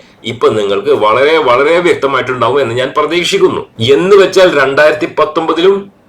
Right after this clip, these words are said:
കോൺഗ്രസ് തരംഗമാണ് ഉണ്ടായിരുന്നത് എന്ന് പറയുന്ന ആൾക്കാർ പറഞ്ഞത് സത്യമാണ്.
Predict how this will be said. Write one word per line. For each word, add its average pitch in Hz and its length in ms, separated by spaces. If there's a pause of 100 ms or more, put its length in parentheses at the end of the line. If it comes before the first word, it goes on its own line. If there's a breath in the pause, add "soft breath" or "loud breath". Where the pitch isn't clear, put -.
(100)
കോൺഗ്രസ് 135 500
തരംഗമാണ് 131 460
ഉണ്ടായിരുന്നത് 120 580
എന്ന് 123 260
പറയുന്ന 120 360
ആൾക്കാർ 120 380
പറഞ്ഞത് 120 360
സത്യമാണ്. 135 680